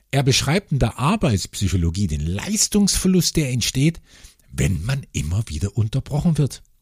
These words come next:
Denn jede Ablenkung, jede Unterbrechung zwingt uns erneut Anlauf zu nehmen,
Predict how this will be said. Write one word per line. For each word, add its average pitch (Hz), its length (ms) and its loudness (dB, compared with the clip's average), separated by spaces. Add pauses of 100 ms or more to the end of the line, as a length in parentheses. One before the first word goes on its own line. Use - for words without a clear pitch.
(580)
Denn 90 120 0
jede 208 280 4
Ablenkung, 135 520 2 (640)
jede 175 400 4
Unterbrechung 143 720 -2
zwingt 226 520 2
uns 113 460 0
erneut 120 540 -2 (320)
Anlauf 160 580 0
zu - 160 0
nehmen, 117 340 4